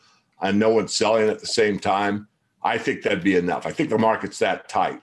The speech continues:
Obviously, the retail market's that tight. How tight is it in the silver market, the silver commercial bar market? Right now, all the bullion banks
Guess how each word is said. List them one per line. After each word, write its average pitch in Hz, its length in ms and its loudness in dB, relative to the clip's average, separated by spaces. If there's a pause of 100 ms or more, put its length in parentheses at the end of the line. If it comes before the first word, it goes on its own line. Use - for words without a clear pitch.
Obviously, 127 640 0
the 90 120 0
retail 104 380 2
market's 64 400 -12
that - 220 -10
tight. 53 260 -10 (440)
How 123 160 0
tight 123 320 0
is 120 220 4
it - 200 0
in 110 300 2
the 101 340 2 (360)
silver 170 500 2
market, 87 500 -4
the 101 100 -2
silver 113 460 2
commercial 107 540 0
bar 135 340 2
market? 92 400 -4
Right 123 300 0
now, 120 580 0 (360)
all 156 280 4
the 135 80 2
bullion 120 560 2
banks 117 600 -2